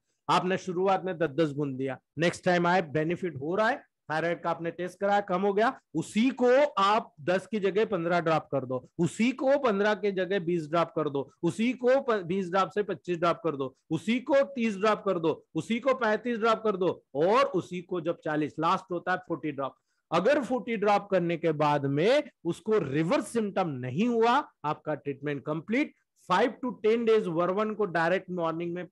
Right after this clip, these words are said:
आप दे दीजिए, अगर उसके बाद में आप चेक करा लीजिए, अगर उस मेडिसिन देने के बाद कोई भी सिम्टम आगे नहीं आया,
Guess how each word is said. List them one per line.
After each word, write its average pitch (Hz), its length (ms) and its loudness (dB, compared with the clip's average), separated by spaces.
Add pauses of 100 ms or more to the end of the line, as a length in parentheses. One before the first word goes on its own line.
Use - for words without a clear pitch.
आप 151 140 -4
दे 139 220 -4
दीजिए, 190 340 2 (320)
अगर 160 200 0
उसके 175 300 -6
बाद 151 260 -2
में 160 120 -4
आप 156 180 -4
चेक 143 200 -10
करा 131 200 -6
लीजिए, 123 320 -10 (260)
अगर 180 240 4
उस 247 280 0
मेडिसिन 170 480 -2
देने 156 240 0
के 151 120 -2
बाद 185 300 0
कोई 156 160 -4
भी 151 120 -4
सिम्टम 143 440 -6 (340)
आगे 131 280 0
नहीं 139 340 0
आया, 247 280 4